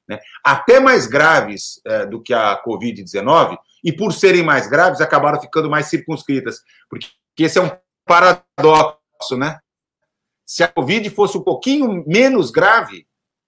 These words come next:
ou, desculpa, se ela fosse um pouquinho mais grave, ela já estaria controlada, né? É o caso do ebola, por exemplo. O ebola não saiu da África porque ele matou tanto, a taxa de ma-, mortalidade era tão alta, né, que aí,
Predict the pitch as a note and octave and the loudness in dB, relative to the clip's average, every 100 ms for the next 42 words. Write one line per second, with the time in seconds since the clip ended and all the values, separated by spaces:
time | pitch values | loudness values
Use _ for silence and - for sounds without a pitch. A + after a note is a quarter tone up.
0 | _ _ - F#3 D3+ - G3+ D3 C#3 F3 | _ _ 4 4 4 0 -2 0 2 2
1 | E3 F3 F3+ - - B3+ D4 A3 D#3 - | 0 -2 -4 -6 -2 -2 0 0 0 0
2 | G3+ A3 - - _ - D#3 E3 E3+ E3+ | 2 2 0 -8 _ -2 2 2 4 4
3 | E3+ E3+ E3+ D#3 B2 F#2+ E2+ _ _ _ | 2 0 2 4 4 0 -6 _ _ _
4 | G#2 B2+ - _ - C#3+ - E3+ D#3 E3+ | -10 -10 -12 _ 0 2 4 2 2 2
5 | F#3 C#3+ D3+ C3+ C#3 B2+ B2+ C3 C3+ D3 | 4 4 4 2 0 -2 -2 -2 2 4
6 | F#3+ F#3+ A3+ B3 - F3+ F3 D#3+ F3+ - | 4 6 4 2 2 2 4 4 2 0
7 | G#3 - G#3+ G#3+ - A#3+ B3+ A3 A3+ - | -8 -4 0 0 0 -2 0 2 2 0
8 | C#3 F#3+ F#3+ F3 E3+ E3 D3 D#3 D3+ C#3+ | -2 -2 -2 -2 -2 -2 -2 0 0 2
9 | C#3+ C#3 C#3 - A3 F#3 A3 - - _ | 2 2 0 2 4 4 4 0 -8 _
10 | _ C3 D3+ _ _ - F3+ F#3 G#3 | _ -8 -8 _ _ 2 4 4 0